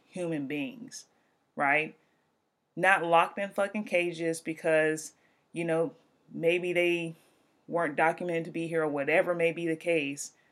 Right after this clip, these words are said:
But that don't give you the right to let these people be in there dying and locked in cages. I mean, I don't, I don't understand how you, anybody can sit and say,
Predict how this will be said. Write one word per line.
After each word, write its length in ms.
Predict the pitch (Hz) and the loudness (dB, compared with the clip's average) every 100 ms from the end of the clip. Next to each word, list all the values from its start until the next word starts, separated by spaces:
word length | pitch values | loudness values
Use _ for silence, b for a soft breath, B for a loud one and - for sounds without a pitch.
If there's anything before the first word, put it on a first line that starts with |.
| b b b | b b b
But 100 | 185 | 4
that 120 | 185 | 6
don't 120 | 214 | 6
give 180 | 202 185 | 0 -4
you 60 | 180 | 0
the 80 | 170 | 0
right 400 | 156 160 160 - | 4 4 4 2
to 100 | 156 | -2
let 140 | 156 | -2
these 140 | 160 | -4
people 400 | 156 165 156 151 | -8 -10 -6 -6
be 200 | 147 160 | -4 -4
in 120 | 160 156 | -4 -4
there 160 | 147 | -6
dying 480 | 139 151 160 160 151 | -4 0 0 0 -4
and 100 | 147 | -6
locked 240 | 143 139 | -6 -6
in 80 | - | -8
cages. 540 | - 135 - 151 - - _ _ _ _ _ _ _ _ - | -10 -12 -12 -18 -20 -20 _ _ _ _ _ _ _ _ -2
I 140 | 165 | 0
mean, 140 | 175 - | 2 4
I 80 | 180 | 4
don't, 300 | 185 165 - - | 4 2 -2 0
I 80 | |
don't 200 | 180 180 | 2 2
understand 600 | 175 170 165 - 175 165 | 0 -2 -4 -2 0 0
how 80 | 160 | 0
you, 140 | 165 - | -2 -2
anybody 400 | 180 180 160 160 | -6 0 2 0
can 160 | 160 | -2
sit 160 | 160 165 | -4 -4
and 100 | 151 | -4
say, 380 | 156 151 147 | -2 -2 -2